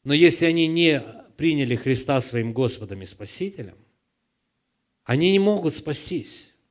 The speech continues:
Не могут. Никто не спасётся без Иисуса Христа. И Сион, и Иерусалим — это как образ сегодняшней церкви.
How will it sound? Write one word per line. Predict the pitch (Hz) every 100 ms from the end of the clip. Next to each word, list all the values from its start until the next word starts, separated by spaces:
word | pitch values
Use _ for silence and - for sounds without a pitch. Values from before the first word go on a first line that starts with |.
| _ _ _ _ _
Не | 131 165
могут. | 190 160 104 - -
Никто | 156 175 220
не | 208
спасётся | 175 160 - 165 -
без | 120 151 170 -
Иисуса | 127 143 127 123
Христа. | 123 117 - 113 95 - _ _ _ _ _ _ _ _ _ _ _ - - -
И | 151
Сион, | - 185 220 202
и |
Иерусалим — | 156 151 139 170 196 185
это | 139 139
как | 139 139
образ | 170 156 135
сегодняшней | 160 160 165 143 156
церкви. | 131 - 202 156 - 92